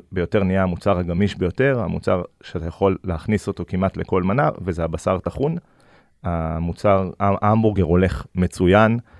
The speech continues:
אה, בהחלט, והנתחים, אה, אנחנו רואים ביקוש כמעט אינסופי אליהם, והדבר היחיד שמגביל אותנו זה בעצם ה-,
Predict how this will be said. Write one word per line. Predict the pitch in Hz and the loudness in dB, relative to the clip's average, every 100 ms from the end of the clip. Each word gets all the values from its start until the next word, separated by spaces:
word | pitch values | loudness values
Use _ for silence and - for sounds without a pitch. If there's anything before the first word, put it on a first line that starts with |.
| - _ - | -20 _ -8
אה, | 82 82 82 | -4 -4 -4
בהחלט, | 80 82 - 170 180 90 | -4 -2 2 2 0 -2
והנתחים, | 90 85 82 87 127 123 120 113 107 - | -2 0 -2 -4 -2 0 0 -4 -6 -8
אה, | 85 | -6
אנחנו | 82 - 87 | -6 -4 -2
רואים | 92 90 | 0 0
ביקוש | 90 95 87 - | 0 -2 -2 -6
כמעט | 95 90 95 | -2 -2 0
אינסופי | 92 92 90 - 117 | -2 -2 -4 0 0
אליהם, | 120 117 120 - _ _ _ | 2 0 -2 -10 _ _ _
והדבר | 85 87 82 82 82 | -6 -2 -2 -2 -2
היחיד | 90 85 85 | -2 -2 -4
שמגביל | 92 87 82 92 | -4 -2 0 0
אותנו | 87 87 85 | 0 -2 -2
זה | 87 | -2
בעצם | 87 - 87 | -4 -4 -4
ה-, | 85 82 | -2 -4